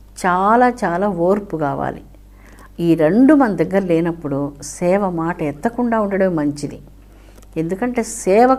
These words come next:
కావాలి, సమాజాన్ని సేవించాలి అంటే కోపంతో మనం ఎదుటి వాళ్ళకి సేవలు చేయలేం, అహంకారంతో మనం సేవ చేయలేం. హనుమంతుడు ఎలా చేస్తున్నాడు చూడండి. రాత్రికి రాత్రి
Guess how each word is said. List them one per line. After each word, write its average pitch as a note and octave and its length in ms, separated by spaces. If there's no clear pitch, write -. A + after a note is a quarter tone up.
కావాలి, A3+ 540
సమాజాన్ని A3 560
సేవించాలి G#3 680
అంటే D#3 260
కోపంతో A3+ 680
మనం E3 240
ఎదుటి G3 260
వాళ్ళకి F3 300
సేవలు F3+ 400
చేయలేం, D3 320
అహంకారంతో A#3+ 800
మనం D#3+ 220
సేవ D#3 300
చేయలేం. C3+ 260
హనుమంతుడు C4+ 480
ఎలా F#3 260
చేస్తున్నాడు F3+ 500
చూడండి. D#3 420
రాత్రికి E3+ 600
రాత్రి G#3 420